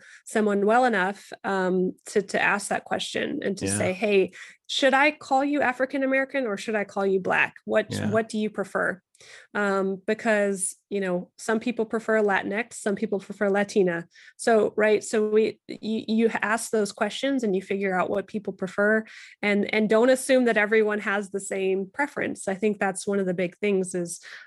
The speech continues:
Speaker 1: um, you know, you and I, Brian, we're both white, we're both American, but we have a lot of different preferences, and to
Speaker 2: Yeah.
Speaker 1: assume that we have the same preferences is, is dehumanizing, right?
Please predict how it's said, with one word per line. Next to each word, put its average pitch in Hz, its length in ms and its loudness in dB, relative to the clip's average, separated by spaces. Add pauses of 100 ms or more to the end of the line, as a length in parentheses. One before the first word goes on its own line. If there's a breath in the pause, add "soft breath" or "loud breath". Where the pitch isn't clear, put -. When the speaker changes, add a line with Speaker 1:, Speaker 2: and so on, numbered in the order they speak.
Speaker 1:
um, 180 400 2 (180)
you 220 140 4
know, 180 180 4
you 214 240 4
and 208 80 4
I, 208 160 2
Brian, 226 320 2
we're 196 100 -2
both 196 260 -4
white, 196 380 -2
we're 185 120 -4
both 196 180 -4
American, 202 540 -2
but 196 160 0
we 208 100 2
have 208 160 -2
a 208 40 0
lot 196 180 -2
of 190 80 -4
different 190 240 -6
preferences, 180 640 -4
and 185 160 0
to 214 100 0
Speaker 2:
Yeah. 185 60 4
Speaker 1:
assume 208 380 2
that 196 140 -2
we 196 120 2
have 196 180 -2
the 180 80 -8
same 185 240 -4
preferences 185 680 -2
is, 175 400 -4
is 196 240 2
dehumanizing, 202 800 2
right? 202 320 0